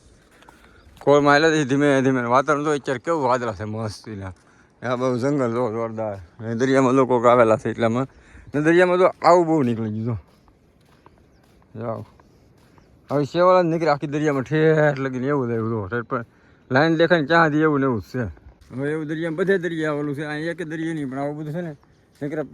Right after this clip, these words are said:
ઝાડવાના પાંદડા ને નીકળે ઓલા આવેલા છે, નીકળે ઠેઠ લગીને એવું ને એવું જ છે. ઠેઠ લગીને જોતા હોઉં ને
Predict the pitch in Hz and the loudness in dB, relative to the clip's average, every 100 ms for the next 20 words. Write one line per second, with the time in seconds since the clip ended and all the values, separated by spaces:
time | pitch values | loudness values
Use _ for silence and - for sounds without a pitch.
0 | 131 _ 127 151 175 175 170 156 190 190 | -18 _ -6 -2 -2 -2 -6 -8 -6 -4
1 | 175 165 160 165 156 175 170 170 165 160 | -4 -4 -4 -4 -6 -4 -4 -4 -6 -6
2 | - 160 156 139 123 131 120 117 190 175 | -4 -4 -2 -4 -4 -8 -8 -4 -4 -4
3 | 165 170 175 175 170 120 139 120 113 110 | -10 -8 -6 -4 -6 -6 -10 -10 -10 -8
4 | 113 131 151 160 131 | -8 -4 -4 -4 -6